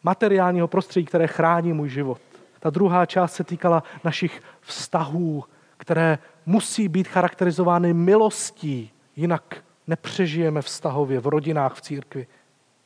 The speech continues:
A to třetí, ten vrchol, je nejintimnější, protože se týká jen mě a Boha.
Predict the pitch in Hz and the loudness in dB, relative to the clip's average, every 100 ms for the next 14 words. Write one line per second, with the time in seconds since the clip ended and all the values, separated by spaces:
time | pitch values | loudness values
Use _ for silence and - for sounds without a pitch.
0 | _ _ - - 147 202 - - 185 - | _ _ -20 -8 -6 -4 -2 -2 -4 -4
1 | 151 - - _ _ - - 147 143 - | -8 -8 -20 _ _ -20 -10 -6 -4 -6
2 | - 127 101 - _ _ _ _ _ _ | -6 -8 -8 -16 _ _ _ _ _ _
3 | _ _ 143 151 165 233 254 190 143 143 | _ _ -4 -2 2 0 0 -2 -2 -6
4 | 117 113 - - - _ _ _ _ _ | -4 -6 -8 -12 -12 _ _ _ _ _
5 | _ - - - 147 - 175 185 - 185 | _ -20 -20 -8 -4 0 -2 -2 -2 -2
6 | - - - _ _ - 196 196 - 190 | -4 -16 -20 _ _ -4 -4 -2 -2 0
7 | 185 180 170 143 120 _ _ - 123 123 | 2 2 2 -2 -6 _ _ -10 -4 -2
8 | 135 170 175 - _ _ _ - 139 143 | 0 0 -4 -18 _ _ _ -10 -8 -8
9 | - _ _ _ _ _ 139 120 117 107 | -14 _ _ _ _ _ -10 -10 -10 -14